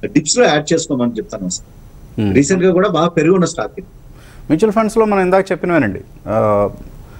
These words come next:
Speaker 2: మీరు నిపాన్ ఇండియా గ్రోత్ ఫండ్ లాంటి వాటిలో మీరు అంటున్నట్లుగా ఇరవై సంవత్సరాలు కాదు, కానీ ఎప్పటికప్పుడు రివ్యూ చేసుకుంటూ, ఓ, కనీసం సిక్స్ మంత్స్కి ఒకసారి పెర్ఫార్మెన్స్ ఏ విధంగా ఉంది అనే అంశాన్ని రివ్యూ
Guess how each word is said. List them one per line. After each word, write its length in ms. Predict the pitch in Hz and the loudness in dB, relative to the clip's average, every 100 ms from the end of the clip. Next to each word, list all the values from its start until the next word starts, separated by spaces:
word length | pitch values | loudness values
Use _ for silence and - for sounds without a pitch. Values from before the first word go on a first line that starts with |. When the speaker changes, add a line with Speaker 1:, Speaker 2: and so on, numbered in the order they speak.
| - - | -20 -4
Speaker 2:
మీరు 380 | 123 113 107 98 - | 0 2 2 0 -4
నిపాన్ 280 | 123 160 151 | -2 0 2
ఇండియా 200 | 156 143 | 2 2
గ్రోత్ 260 | 127 135 | 0 -2
ఫండ్ 220 | - 131 123 | -2 -2 0
లాంటి 200 | 117 113 | -2 -2
వాటిలో 380 | 110 135 123 - - - - - - | -2 0 0 0 -10 -20 -20 -20 -14
మీరు 220 | 131 120 110 | -6 0 0
అంటున్నట్లుగా 580 | 110 127 123 123 131 | 0 0 0 2 2
ఇరవై 240 | 151 117 120 | 2 0 0
సంవత్సరాలు 480 | 123 113 - 120 123 | 0 -2 2 2 0
కాదు, 280 | 117 113 | 0 0
కానీ 280 | 120 123 220 - - - - - - | 2 0 -2 -6 -18 -20 -20 -18 -4
ఎప్పటికప్పుడు 540 | 127 127 139 135 160 | -2 0 2 0 0
రివ్యూ 260 | 135 135 208 | 0 2 2
చేసుకుంటూ, 540 | 139 - 131 131 160 160 - - - | 0 -2 -4 0 -2 -2 -12 -14 -2
ఓ, 160 | 120 120 | 0 0
కనీసం 480 | - 151 208 214 | -2 -2 0 0
సిక్స్ 240 | 156 170 - | 0 -2 0
మంత్స్కి 240 | 180 - | -2 0
ఒకసారి 380 | 156 - 151 131 - - - - - - | -2 2 0 0 -8 -20 -20 -20 -12 -6
పెర్ఫార్మెన్స్ 440 | 131 160 160 156 | 0 2 2 2
ఏ 60 | 143 | 2
విధంగా 280 | 147 143 139 | 0 0 0
ఉంది 300 | 123 101 92 - - | 0 -2 -6 -10 -2
అనే 340 | 127 135 123 - | 0 0 -2 -2
అంశాన్ని 400 | 131 127 151 180 | 0 2 0 2
రివ్యూ 220 | 143 | 2